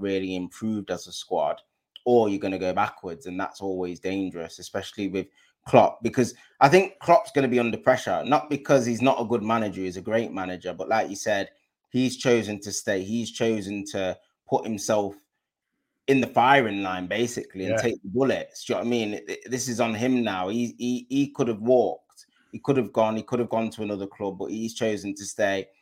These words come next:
Speaker 1: He's chosen to pick the fight, basically, and, and, and can he rise to it? Can he perform another miracle, which he has done for such a long time?
Speaker 2: Loads of people say on Twitter, you know, he should be holding F S G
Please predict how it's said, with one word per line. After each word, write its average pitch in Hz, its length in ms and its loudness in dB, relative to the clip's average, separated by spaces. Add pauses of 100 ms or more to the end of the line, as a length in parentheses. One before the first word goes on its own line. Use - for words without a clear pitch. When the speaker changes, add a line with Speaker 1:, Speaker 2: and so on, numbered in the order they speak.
(160)
Speaker 1:
He's 113 140 -12
chosen 107 520 -2
to 98 360 -2 (260)
pick - 200 -4
the - 80 -12
fight, 113 420 2
basically, 98 720 -6
and, 95 320 -6
and, 95 240 -8
and 104 180 -6
can 117 200 -2
he 104 80 -4
rise 101 380 2
to 104 120 -10
it? - 140 -6
Can 110 160 -2
he 104 180 -6 (180)
perform 117 460 2
another 107 260 -2
miracle, 117 520 -2
which 92 160 -8
he 98 80 -2
has 101 160 0
done 92 180 -8
for 92 140 -18
such - 180 -18
a 101 60 -10
long 95 180 -4
time? 101 380 -8 (680)
Speaker 2:
Loads 185 260 2
of 170 60 2
people 151 200 0
say 147 220 0
on 123 180 0
Twitter, 151 400 2
you 123 180 2
know, 123 120 -2
he 127 80 -2
should 123 180 -4
be 117 180 -2 (120)
holding 127 560 0 (340)
F 139 220 -2
S 127 160 -2
G 123 360 -2